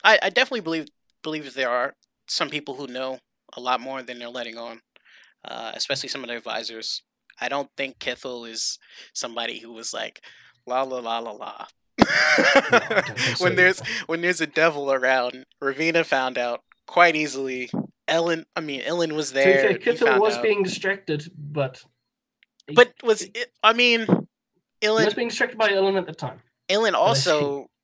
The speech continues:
Speaker 1: was talking to the devil. <laughs>
Speaker 2: Mm.
Speaker 1: So, <laughs> maybe, maybe he found out
Speaker 2: I
Speaker 1: that
Speaker 2: was
Speaker 1: way.
Speaker 2: some character, so. There's
Speaker 1: Yeah.
Speaker 2: always the potential.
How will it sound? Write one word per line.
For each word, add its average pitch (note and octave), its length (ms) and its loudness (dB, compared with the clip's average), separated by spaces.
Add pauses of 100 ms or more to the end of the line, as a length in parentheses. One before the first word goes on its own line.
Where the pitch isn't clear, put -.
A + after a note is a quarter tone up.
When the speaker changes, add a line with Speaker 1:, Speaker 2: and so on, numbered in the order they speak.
(280)
Speaker 1:
was E3+ 140 -8
talking F#3+ 340 0
to B2 140 -12
the A2+ 80 -16
devil. - 260 -12
<laughs> - 60 2 (1040)
Speaker 2:
Mm. F3+ 160 0
Speaker 1:
So, D#3+ 400 2 (720)
<laughs> - 680 -4
maybe, D#3+ 560 -4 (120)
maybe D3 280 -6
he D#3+ 120 -6
found D#3+ 340 6
out D#3 140 2
Speaker 2:
I - 20 -4
Speaker 1:
that D#3 200 4
Speaker 2:
was F3+ 120 0
Speaker 1:
way. - 40 -10
Speaker 2:
some E3+ 120 -2
character, F3 540 -2
so. B2 300 -12 (640)
There's B2 180 -6
Speaker 1:
Yeah. D#3 80 -12
Speaker 2:
always C#3+ 260 -4
the - 60 -18
potential. - 500 -16